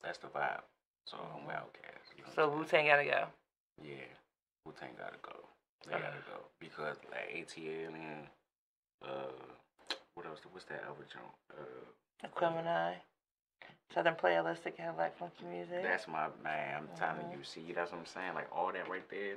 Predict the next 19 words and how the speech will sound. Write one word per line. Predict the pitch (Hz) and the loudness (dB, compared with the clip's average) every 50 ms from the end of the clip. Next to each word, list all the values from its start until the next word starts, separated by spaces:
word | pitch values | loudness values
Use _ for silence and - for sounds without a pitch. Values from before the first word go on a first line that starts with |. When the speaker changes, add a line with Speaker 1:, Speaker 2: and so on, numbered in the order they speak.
| - - | -4 -4
Speaker 1:
like, | 73 73 71 | -6 -4 -2
that's | - 82 90 - - - | -2 -4 -4 -4 -6 -6
all, | - - 90 95 98 - - | -2 2 4 4 4 4 6
I | 92 98 | 6 4
played | - - - 95 90 87 - - | 4 4 2 2 2 2 0 4
that | 87 87 90 82 - - | 8 8 8 8 6 2
when | 82 82 | 0 0
I | 80 78 | 0 0
was | 78 73 | -2 -6
a | 76 | -10
kid, | 73 - - 80 82 80 71 - | -10 -8 -6 -6 -4 -6 -6 -6
back | - 73 73 71 | -4 -4 -4 -4
to | 69 62 | -6 -8
back. | - - 67 - - - _ | -6 -6 -6 -6 -6 -10 _
You | - 76 | -8 -8
know | 76 | -8
what | 73 | -6
I'm | 76 - - 71 | -8 -8 -8 -6
saying? | 76 76 71 - | -6 -6 -6 -6